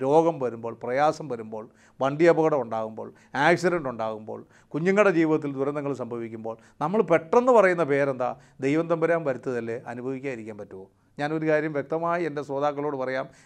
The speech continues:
ദൈവം തമ്പുരാൻ ഇങ്ങനത്തെ പണിയൊന്നുമില്ല. വേദപുസ്തകം പറയുന്നത് ദൈവം ദോഷങ്ങളാൽ ആരെയും പരീക്ഷിക്കുന്നവനല്ലെന്നാ. എന്ന് പറഞ്ഞാൽ ഒരു മനുഷ്യൻ്റെ ജീവിതത്തിലും ദുരന്തം വരുത്തി വെക്കാൻ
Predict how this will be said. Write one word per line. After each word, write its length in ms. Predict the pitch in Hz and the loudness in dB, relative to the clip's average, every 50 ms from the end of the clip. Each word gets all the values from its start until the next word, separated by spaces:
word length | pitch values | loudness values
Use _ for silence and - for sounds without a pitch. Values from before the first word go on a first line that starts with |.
| _ - | _ -2
ദൈവം 240 | 139 143 151 160 165 165 | 0 0 0 0 0 -2
തമ്പുരാൻ 300 | 165 165 160 165 160 160 156 139 | -4 -2 0 0 0 -2 -2 -6
ഇങ്ങനത്തെ 300 | 139 143 143 135 147 147 139 | -8 -8 -8 -6 -8 -6 -6
പണിയൊന്നുമില്ല. 480 | 135 131 131 135 131 131 127 120 113 113 117 - _ _ _ _ _ _ - | -8 -8 -8 -10 -10 -8 -10 -8 -8 -8 -10 -10 _ _ _ _ _ _ 2
വേദപുസ്തകം 600 | 143 156 175 190 214 226 214 - 220 220 220 214 185 | 4 6 6 8 6 4 4 4 4 4 4 6 4
പറയുന്നത് 380 | 170 156 160 160 165 170 180 196 233 240 - - - _ 135 | 4 4 4 4 4 6 6 6 4 2 -4 -18 -14 _ 0
ദൈവം 240 | 151 175 185 202 208 190 165 156 | 2 4 4 2 0 0 0 2
ദോഷങ്ങളാൽ 680 | 160 170 190 190 190 208 202 208 202 202 202 208 220 247 - - 160 151 165 | 4 4 4 4 2 -2 0 2 4 6 8 6 6 4 0 -4 -2 0 0
ആരെയും 580 | 180 190 208 220 240 247 262 262 269 262 262 240 247 | 2 2 2 4 6 6 6 6 6 2 2 2 2
പരീക്ഷിക്കുന്നവനല്ലെന്നാ. 920 | 226 233 240 214 170 226 208 226 214 214 202 190 180 170 160 139 110 - - _ | 2 2 0 -2 -2 -2 -2 -2 -2 -2 -2 -2 0 0 -2 -2 -4 -12 -10 _
എന്ന് 120 | 147 170 214 202 | -4 2 4 4
പറഞ്ഞാൽ 260 | 190 190 208 220 233 277 302 - - - _ - 170 190 | 4 6 4 4 2 2 0 -10 -20 -16 _ 4 6 6
ഒരു 140 | 214 247 294 277 240 | 8 6 6 2 2
മനുഷ്യൻ്റെ 480 | 208 214 240 - 262 254 262 262 269 240 202 | 0 0 0 2 2 2 4 2 -2 -2 0
ജീവിതത്തിലും 560 | 196 202 226 233 220 214 214 - 165 147 147 196 208 - - - - 160 160 | 0 4 6 6 6 6 4 2 0 0 0 -2 -8 -14 -20 -14 -6 -2 2
ദുരന്തം 500 | 185 208 226 247 262 269 262 277 285 285 277 247 | 8 8 8 8 8 6 6 6 6 6 4 2
വരുത്തി 320 | 226 214 226 190 - 262 226 | 2 2 2 0 -2 0 0
വെക്കാൻ 260 | 220 190 - 214 214 | 0 2 0 0 0